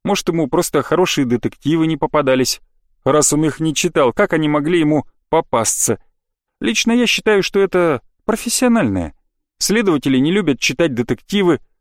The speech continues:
врачи не читают про больницы, пожарные про работу пожарников. Это мнение Наташи,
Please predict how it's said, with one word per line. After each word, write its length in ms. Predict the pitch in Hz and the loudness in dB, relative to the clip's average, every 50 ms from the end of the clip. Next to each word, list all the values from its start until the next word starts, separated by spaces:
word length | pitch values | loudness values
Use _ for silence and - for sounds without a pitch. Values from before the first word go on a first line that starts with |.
| _ _ | _ _
врачи 420 | - 120 160 185 175 - - 226 214 | -4 0 2 2 2 2 2 2 2
не 140 | 196 160 135 | 2 2 0
читают 400 | - 151 - 170 160 147 131 - | -2 -2 0 0 0 0 0 0
про 140 | 147 131 | -2 0
больницы, 680 | 120 117 117 113 113 127 180 208 185 - - 165 147 113 - _ _ _ _ _ | 0 0 0 2 2 2 0 0 0 0 0 0 0 0 -2 _ _ _ _ _
пожарные 560 | 160 165 156 151 196 214 196 180 165 143 131 | 0 0 2 2 2 2 2 2 2 0 0
про 180 | 123 156 160 156 | 0 0 2 2
работу 360 | 160 165 165 196 185 - 135 | 2 2 2 0 0 0 -2
пожарников. 920 | - 131 117 104 117 143 180 190 185 175 180 170 - 165 151 - - - _ _ _ _ _ _ _ _ _ _ | -2 -2 -2 0 2 2 2 2 2 2 0 0 0 -2 -2 -4 -6 -14 _ _ _ _ _ _ _ _ _ _
Это 220 | - 190 - 226 196 | -8 -6 -4 -2 -2
мнение 400 | 185 180 190 196 190 190 190 190 | -2 -2 -2 -2 -2 -2 -2 -2
Наташи, 600 | 190 202 202 - - 127 113 - - 117 90 | -2 -2 -2 -2 -2 -2 -2 0 -2 -2 -4